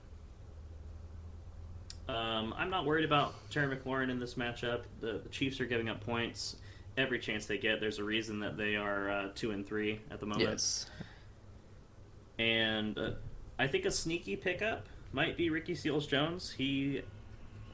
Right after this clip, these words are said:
Speaker 1: had five catches for forty-one yards on eight targets, including a couple in the end zone.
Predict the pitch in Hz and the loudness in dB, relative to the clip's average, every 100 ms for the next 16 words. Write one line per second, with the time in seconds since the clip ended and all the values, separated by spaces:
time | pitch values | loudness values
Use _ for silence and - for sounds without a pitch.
0 | - - 131 131 127 123 - 147 160 156 | -10 -2 2 4 4 0 2 2 4 2
1 | 147 135 131 - 131 127 117 113 113 110 | 2 0 -2 0 2 2 2 2 0 -2
2 | - 110 107 104 - 143 156 160 - - | -4 -2 -2 -2 0 2 2 0 -2 -6
3 | 117 120 156 202 190 190 185 165 160 170 | -6 -2 0 0 0 -2 0 -2 0 -2
4 | 156 98 90 | -2 -2 -4